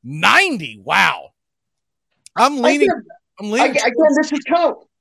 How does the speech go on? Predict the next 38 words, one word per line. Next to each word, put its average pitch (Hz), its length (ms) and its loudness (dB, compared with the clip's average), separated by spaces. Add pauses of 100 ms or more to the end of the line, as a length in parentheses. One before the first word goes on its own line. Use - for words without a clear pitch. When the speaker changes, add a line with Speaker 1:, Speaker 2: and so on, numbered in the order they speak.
(120)
Speaker 2:
I, 247 60 2
I 285 200 4
was 277 140 -6
saying 285 160 0
this 285 160 -8
is 226 100 -12
kinda 269 280 -2
like 247 220 0
a, 202 320 2 (380)
like 220 160 -2
a 220 60 0
stupid 233 420 -2
underdog 190 600 0
pick, 147 360 -2
but 147 280 2 (680)
this 202 220 -2
is 185 220 -12
my 180 160 0
surprise 160 500 -2
team. 131 340 -4
So 110 160 -2
Speaker 1:
I 98 40 2
mean, 104 120 0
you're 269 200 -6
talking 269 160 0
about 165 220 -2
blowing 175 300 -2
past 190 300 -2
it 185 40 -12
by 135 160 -8
ten 147 340 -10
wins. 151 300 -10 (1120)
I'm, 285 220 0 (260)
I'm 269 240 -2
leaning 247 340 -2
towards 226 420 -4
the 247 140 -4
over, 262 500 -4